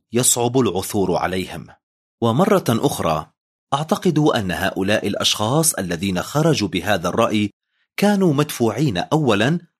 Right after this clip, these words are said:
بالرغبة في إبقاء النعمة خالصة من دون إضافة أي شيء إليها، ولكني أعتقد أنهم بالغوا في ذلك فعروها كثيرا. ولكن ثانيا،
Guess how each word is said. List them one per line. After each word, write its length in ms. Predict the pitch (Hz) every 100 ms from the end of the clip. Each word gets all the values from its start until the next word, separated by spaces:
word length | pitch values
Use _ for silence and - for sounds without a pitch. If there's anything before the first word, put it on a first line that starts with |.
| _
بالرغبة 580 | 101 92 123 131 135 156
في 280 | 156 127 -
إبقاء 380 | - 113 107
النعمة 400 | 104 104 95 87
خالصة 680 | 85 - 151 170 143 - 135 - - -
من 180 | 135 117
دون 320 | 127 123 117 -
إضافة 440 | 107 110 107 113 110 -
أي 200 | 104 90
شيء 300 | - 104 101
إليها، 640 | 98 98 95 - - - _ _ _ _ _ -
ولكني 460 | 139 165 233 180
أعتقد 480 | 180 175 165 156 151
أنهم 460 | - 151 143 147 120
بالغوا 440 | 214 180 101 104
في 160 | - 104
ذلك 480 | 92 90 104 120 - - -
فعروها 760 | - 135 131 131 180 185 123
كثيرا. 540 | 104 110 101 78 62 - _ _ _
ولكن 640 | 104 107 185 196 113 107 104 _ _
ثانيا، 600 | - 160 131 92 95 143